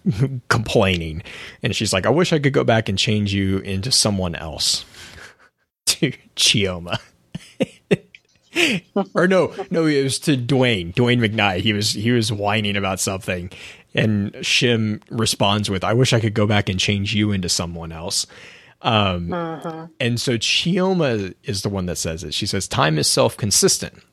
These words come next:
Speaker 1: I think it's like the story of the merchant and the alchemist.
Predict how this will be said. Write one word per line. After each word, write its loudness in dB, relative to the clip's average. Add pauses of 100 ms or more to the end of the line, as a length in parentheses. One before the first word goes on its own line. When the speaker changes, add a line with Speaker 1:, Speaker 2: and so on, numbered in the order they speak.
(140)
Speaker 1:
I 0
think 2
it's 0
like 4
the -2
story 4
of 2
the -4
merchant -2
and -6
the -8
alchemist. -4